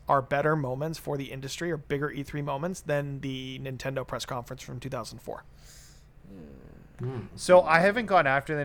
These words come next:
Speaker 3: Nintendo press conference because I wanted to keep a Nintendo item on the list.
Speaker 1: I did too, but for me, I feel like either the Smash moment or Wii Music are more memorable than that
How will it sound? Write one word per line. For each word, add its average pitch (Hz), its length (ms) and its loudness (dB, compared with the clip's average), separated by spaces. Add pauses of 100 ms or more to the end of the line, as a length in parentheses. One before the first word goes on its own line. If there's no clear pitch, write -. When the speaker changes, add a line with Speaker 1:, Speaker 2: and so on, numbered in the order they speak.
Speaker 3:
Nintendo 135 320 -4
press 131 220 -4
conference 131 400 -8
because 117 720 -4
I 117 100 -4
wanted 110 440 -6
to - 60 -18
keep 123 240 -8
a 113 80 -6
Nintendo 107 540 -8
item 98 220 -8
on 92 160 -10
the 87 60 -14
list. 85 500 -16 (1200)
Speaker 1:
I 135 140 -4
did 147 240 -4
too, 147 500 -2
but 135 340 0 (1040)
for 151 160 0
me, 147 160 2
I 143 100 4
feel 175 240 2
like 143 220 4 (120)
either 143 320 0
the 127 200 -6
Smash 135 420 -4
moment 151 340 2
or 143 240 2
Wii 147 200 0
Music 139 420 -2
are 143 160 2
more 147 220 6
memorable 151 520 2
than 143 260 -2
that 135 260 -4